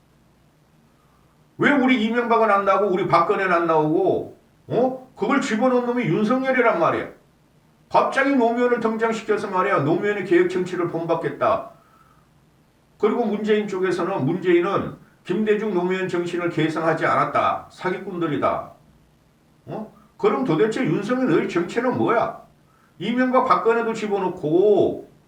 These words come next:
어? 운지한 노무현을 존경하며 디제이 햇볕 정책도 옹호하며,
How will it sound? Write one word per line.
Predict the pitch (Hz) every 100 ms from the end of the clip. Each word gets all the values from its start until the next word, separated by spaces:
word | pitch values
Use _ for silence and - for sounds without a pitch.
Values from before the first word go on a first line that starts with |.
| -
어? | 123 262 - - _ _ _ _
운지한 | - 226 226 247 247
노무현을 | 185 196 214 214 214 190
존경하며 | 175 190 185 170 160 160 185 160 - - - _ _ _ _
디제이 | - 196 214 226 214
햇볕 | 185 180 202
정책도 | 202 196 - 190
옹호하며, | 156 175 170 170 165 151 165 - - -